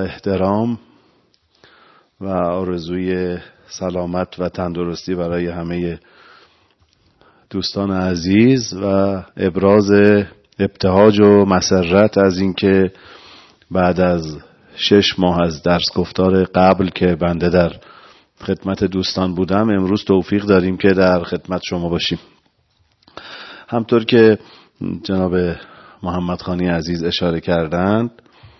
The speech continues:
بحث ما و درس گفتار امروز ما پیرامون یک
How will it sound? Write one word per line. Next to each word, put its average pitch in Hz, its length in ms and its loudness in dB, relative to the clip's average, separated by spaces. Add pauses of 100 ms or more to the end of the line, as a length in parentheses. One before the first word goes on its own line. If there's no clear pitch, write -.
(560)
بحث 98 360 -4
ما 98 340 4
و 92 160 4
درس 87 340 -2
گفتار 95 520 -2
امروز 92 380 0
ما 104 360 2
پیرامون 92 800 -2
یک 104 420 2